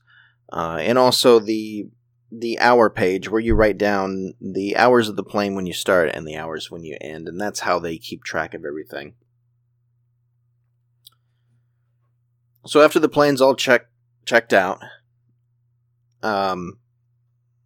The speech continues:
he has me pull it out and climb in, and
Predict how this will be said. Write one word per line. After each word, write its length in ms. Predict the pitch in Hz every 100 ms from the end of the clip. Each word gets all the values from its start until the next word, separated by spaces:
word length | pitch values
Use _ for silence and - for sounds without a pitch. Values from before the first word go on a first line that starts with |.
| _ _ _ _ _ _
he 160 | 127 117
has 200 | 117 113
me 140 | 110
pull 240 | - 131
it 60 | 135
out 300 | 110 113 - _ _ _ _ _ _ _ _ _
and 300 | - 104 101
climb 320 | - - 123 127
in, 280 | 117 120 - _ _ _ _ _ _ _ _ _ _ _ _ _ _ _ _ _ _
and 460 | - 131 131 131 131